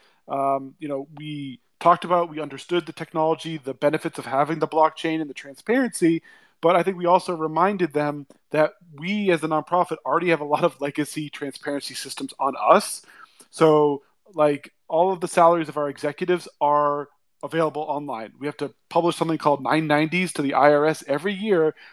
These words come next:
that says how much our executive staff makes, and it's public knowledge. All of our donors above a certain amount are public knowledge. Um, so kind of having that conversation education with the N F T projects, the ones that were willing to listen and work with us,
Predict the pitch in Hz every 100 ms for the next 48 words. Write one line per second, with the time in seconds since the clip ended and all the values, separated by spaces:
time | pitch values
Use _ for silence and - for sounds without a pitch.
0 | _ 139 147 185 170 - 147 160 160 -
1 | 156 143 139 - 143 147 139 - 135 117
2 | - 127 - 123 120 - 151 139 139 127
3 | 113 90 71 - - - _ 139 165 175
4 | 175 170 185 175 135 - 151 151 151 143
5 | 160 156 147 113 _ _ _ _ - -
6 | 160 135 127 131 135 123 - - - -
7 | - - - - 143 147 147 - 175 170
8 | 160 - _ - 220 185 190 180 185 165
9 | 156 143 - 156 147 - 156 151 135 139
10 | 151 143 170 175 175 - 196 180 185 220
11 | - 165 165 196 196 160 147 165 - 135
12 | 143 175 139 123 127 190 - 208 -